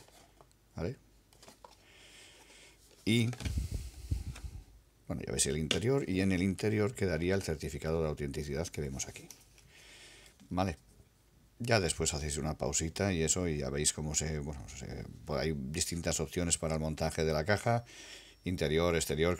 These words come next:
que la, la pieza quede por dentro, por fuera, como os dé la gana. Eso ya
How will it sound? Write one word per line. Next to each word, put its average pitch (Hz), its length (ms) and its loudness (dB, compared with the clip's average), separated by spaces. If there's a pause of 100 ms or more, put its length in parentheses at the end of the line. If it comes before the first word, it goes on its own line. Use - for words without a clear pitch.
(120)
que 76 80 -4
la, 76 220 0
la 76 100 -2
pieza 78 240 -2
quede 76 180 0
por 78 140 -4
dentro, 98 240 2
por 85 160 0
fuera, 92 260 2
como 76 180 0
os 73 80 -6
dé 87 100 2
la 76 100 2
gana. 65 240 -4
Eso 73 160 0
ya 85 260 0